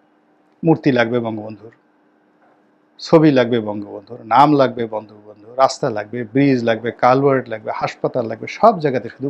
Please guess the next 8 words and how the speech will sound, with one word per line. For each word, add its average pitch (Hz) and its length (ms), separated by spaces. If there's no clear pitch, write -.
বঙ্গবন্ধু, 113 480
বঙ্গবন্ধু, 110 640
বঙ্গবন্ধু। - 440
ফলে 170 120
কি 175 180
হলো? 208 140
একটি 147 160
মহান 160 300